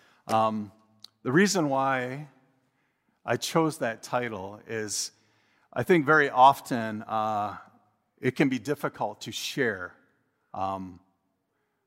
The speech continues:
our testimonies. Someti-, sometimes we can be in situations like Paul was in here,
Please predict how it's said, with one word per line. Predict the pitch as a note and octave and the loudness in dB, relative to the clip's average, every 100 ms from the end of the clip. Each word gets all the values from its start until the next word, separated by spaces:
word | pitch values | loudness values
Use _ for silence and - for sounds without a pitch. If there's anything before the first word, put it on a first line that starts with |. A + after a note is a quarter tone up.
| _ | _
our | - B2 | 2 2
testimonies. | - C3 - A#2 G2+ F#2 F2 | 2 0 0 -8 -10 -12 -10
Someti-, | - C3+ E3+ - | -4 -4 -4 -6
sometimes | D#3+ D3 C#3 C#3 | -6 -4 -4 -6
we | B2+ | -10
can | B2+ | -10
be | A#2 | -8
in | G#2+ | -8
situations | - B2+ A#2 A2 - G#2+ G#2+ | -10 -10 -8 -8 -8 -12 -14
like | F#2+ | -12
Paul | - A2 G#2+ | -8 -8 -8
was | G2 G2+ | -12 -16
in | G2 | -16
here, | F#2+ G2 G2 | -16 -14 -16